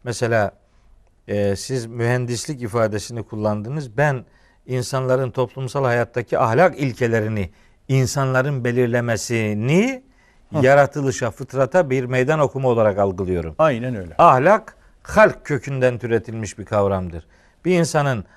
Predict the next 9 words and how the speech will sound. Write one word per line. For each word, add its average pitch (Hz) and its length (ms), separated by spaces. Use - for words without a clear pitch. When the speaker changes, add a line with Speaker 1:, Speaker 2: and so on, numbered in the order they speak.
Speaker 1:
ahlaken 143 760
nelere 156 360
sahip 147 320
olması 135 520
gerektiğini 143 800
onu 165 220
halk 160 320
eden 107 340
bilir. - 380